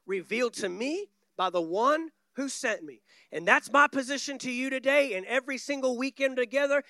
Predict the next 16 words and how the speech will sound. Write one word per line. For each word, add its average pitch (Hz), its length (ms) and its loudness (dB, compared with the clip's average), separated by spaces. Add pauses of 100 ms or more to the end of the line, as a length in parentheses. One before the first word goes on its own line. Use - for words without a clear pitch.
(100)
every 247 260 0
Wednesday 233 460 4
together, 269 440 0
every 233 280 0
service, 269 540 0
every 220 200 -2
Kingdom 240 380 -4
Rise, 262 340 2
every 254 220 0
opportunity 247 600 -2
I 247 140 2
have 233 240 -4
to 196 100 -10
share 247 260 -4
the 233 80 -4
word, 277 360 4